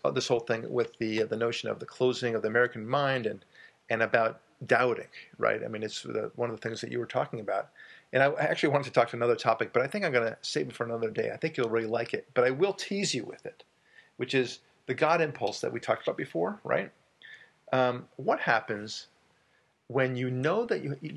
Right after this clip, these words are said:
do have a God impulse, right? We all have a God impulse. And what happens when you reject God? Well, you're also rejecting that impulse. You will gravitate to numerous kinds of isms out there.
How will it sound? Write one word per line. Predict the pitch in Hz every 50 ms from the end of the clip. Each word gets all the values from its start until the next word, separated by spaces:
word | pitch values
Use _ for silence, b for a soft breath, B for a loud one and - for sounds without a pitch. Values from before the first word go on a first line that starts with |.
| 131
do | 120 - 233 - -
have | 208 175 123
a | -
God | - - 110 104 - -
impulse, | 113 - - - - - - - -
right? | 113 110 - - - -
We | 139 127 131
all | 139 143
have | 135 131 113 104
a | 107
God | 101 - 101 -
impulse. | 113 - - - - - - - - - _ _ _ _ _ _ _ _ _ _ _ _ _ _ _ _ _ -
And | 120 117 117 113 113 117 - - _ _ _ _ -
what | 127 170 190
happens | 208 202 196 170 139 -
when | - 135 131
you | 131
reject | 120 127 127 127 - 151 147 - _ -
God? | - - - - - - - _ _ _ _ _ _ _ _ _ _ _ -
Well, | 131 127
you're | 123 127 - - -
also | - 165 - - - 120 117 117 120 131 - _ _ -
rejecting | 131 113 - 117 110 - - 117 110
that | 120 123 - -
impulse. | 190 220 214 - - - - - - - - - _ _ _ _ _ _ _ _ _ _ _ _ b b b b b b b b b b _ _ -
You | 139 139 170 175
will | 170 165
gravitate | - 131 131 117 123 127 131 131 - 127 110 110 113 - _ - - -
to | - 113 107 104 104 104 107 _ _ _ _ _ _ _ _ _ _ _ _ _ _ _ _ -
numerous | 131 135 147 160 156 147 143 139 139 - - - - _ _ _
kinds | - - - 123 120 117 110
of | 110 98 - - -
isms | 143 117 120 110 110 - 107
out | - - -
there. | - - -